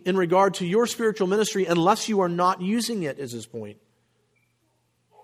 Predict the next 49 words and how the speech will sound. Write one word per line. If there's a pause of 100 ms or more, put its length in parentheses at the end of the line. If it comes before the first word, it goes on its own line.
(2000)
This,
in
the
previous
verses,
Paul
talks
about
a
variety
of
gifts. (1000)
The
next
point,
Paul
addresses
this
issue
a
little
more.
But
for
now,
Paul
is
stating
the
fact
that (680)
the
reason
the
body
is
arranged
the
way
it
is,
is
that
God
has
done
it
this
way.